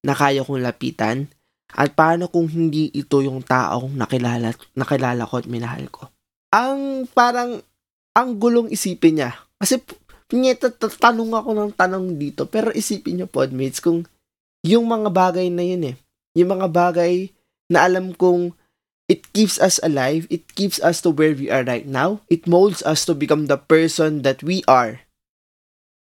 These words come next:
Paano kung hindi pala sila yun? Paano kung hindi pala yun nangyari yung mga bagay na dapat nangyari?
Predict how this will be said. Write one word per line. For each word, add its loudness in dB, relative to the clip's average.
Paano 0
kung -6
hindi 0
pala -2
sila 0
yun? -2
Paano 2
kung -2
hindi -2
pala 2
yun -4
nangyari -2
yung -4
mga -2
bagay 2
na -4
dapat -4
nangyari? -10